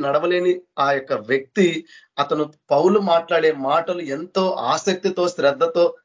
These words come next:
అతను వింటున్నాడో, ఆ మాటలను గ్రహిస్తుండో, అతనిలో విశ్వాసము కలిగిందని పౌలు గ్రహించి, ఎప్పుడైతే అతని పడ్డ ఆశను తృప్తిపరిచే దేవుడు, మన దేవుడు నమ్మదగిన వాడు కాబట్టి, ఎప్పుడైతే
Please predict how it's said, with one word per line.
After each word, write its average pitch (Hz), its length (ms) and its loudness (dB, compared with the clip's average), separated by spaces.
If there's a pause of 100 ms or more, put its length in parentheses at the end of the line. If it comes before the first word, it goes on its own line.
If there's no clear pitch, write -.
(200)
అతను 156 280 0 (100)
వింటున్నాడో, 180 580 0 (120)
ఆ 143 60 -4 (140)
మాటలను 180 500 -2
గ్రహిస్తుండో, 175 680 0 (460)
అతనిలో 156 380 2 (100)
విశ్వాసము 196 640 -2
కలిగిందని 156 600 0 (500)
పౌలు 151 280 2 (100)
గ్రహించి, 156 600 0 (640)
ఎప్పుడైతే 175 460 0 (160)
అతని 147 260 -2 (120)
పడ్డ 135 200 0 (260)
ఆశను 180 340 0 (160)
తృప్తిపరిచే 170 600 -2 (140)
దేవుడు, 147 280 0
మన 135 200 -2 (120)
దేవుడు 147 260 2 (140)
నమ్మదగిన 156 440 0
వాడు 151 300 0
కాబట్టి, 135 420 -2 (460)
ఎప్పుడైతే 185 440 2